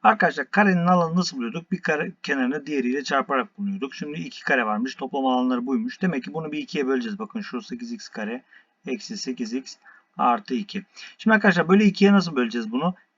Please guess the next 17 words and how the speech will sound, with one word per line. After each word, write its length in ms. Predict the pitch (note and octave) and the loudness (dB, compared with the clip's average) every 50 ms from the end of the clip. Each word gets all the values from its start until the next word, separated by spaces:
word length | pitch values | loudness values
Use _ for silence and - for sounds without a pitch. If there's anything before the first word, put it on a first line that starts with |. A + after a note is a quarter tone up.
| _ _ - | _ _ 4
Eğer 320 | G3+ G#3 G3+ F3 C3+ A#2 | 6 8 8 8 6 4
ki 200 | - - B2+ B2 | 0 -2 -2 -2
bunun 220 | D3 E3+ F3 E3+ E3 | 0 0 0 0 0
bütün 260 | F3 - - F#3 F3 | -2 0 0 0 4
katsayılar, 600 | - D#3+ D3+ - - - D3+ C#3 C3+ C3+ C3+ C3 | 4 4 2 2 2 0 0 2 2 2 0 0
bakın 220 | C3 - - - | -2 -6 -8 -2
katsayıdır 500 | - C#3+ C#3 C3+ - - B2+ A2+ G#2+ A2+ | 0 2 2 2 0 0 -2 -2 -2 -6
şunlar, 360 | G2+ - - A2+ A2 A#2+ B2+ | -8 -8 -6 -4 -4 -4 -4
bakın. 340 | A#2+ G#2+ - C3 C3 F#3 B2 - _ - | -4 -6 -6 -6 -6 -6 -8 -12 _ -10
Bunlar 180 | C#3 C3+ B2+ A#2+ | -8 -8 -4 -2
katsayı. 360 | - C#3 B2+ - - A#2 A2 | -2 -2 -2 -2 -6 -8 -4
Bu 60 | B2 | 0
katsayıların 460 | - F3+ F3 - - D#3+ D3 C#3 C3 | 2 2 2 2 0 -2 -2 0 0
hepsi 400 | D3+ F3+ E3+ - - - A2 G#2 - _ _ _ _ _ _ _ _ _ _ _ - | 0 0 0 -2 -4 -6 -6 -6 -8 _ _ _ _ _ _ _ _ _ _ _ -6
bölünüyorsa, 800 | - B2+ D3 D#3+ F3 F#3 G3 F#3 E3 - - C3 B2 - - - - | -2 0 4 6 8 8 8 6 4 2 2 2 2 2 -2 -8 -14
e, 100 | - B2 B2 B2 B2+ B2+ B2+ B2+ B2+ B2+ C3 C3+ - G3 G#3 G#3+ A3+ A3 G#3 G3+ G3+ G#3 G3 - F#3+ F#3+ _ _ _ _ _ _ - F#3+ | -16 -14 -14 -14 -14 -14 -14 -14 -16 -16 -18 -16 -16 -16 -16 -16 -18 -20 -20 -20 -20 -20 -20 -20 -20 _ _ _ _ _ _ _ -12 -12
ikiye, 400 | - - - C3 B2+ C3+ E3+ | -10 -2 0 2 2 2 0